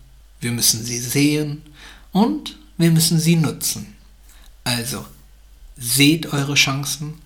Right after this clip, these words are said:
ergreift eure Chancen und nutzt eure Chancen. Das, meine Damen und Herren, auf der anderen Seite,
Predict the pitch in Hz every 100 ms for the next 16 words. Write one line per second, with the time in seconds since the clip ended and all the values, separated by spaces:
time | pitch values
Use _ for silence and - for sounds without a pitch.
0 | - - - - - 123 - 120 135 127
1 | - 120 120 120 127 127 120 - 123 131
2 | - 131 127 151 202 - - 226 160 101
3 | - 110 - - 104 - - - - -
4 | - - - - - - - - 202 -
5 | - - - - - - - - - -
6 | 139 131 139 139 123 - 135 127 165 185
7 | - - - 156 147 123 120 117 117 151
8 | 175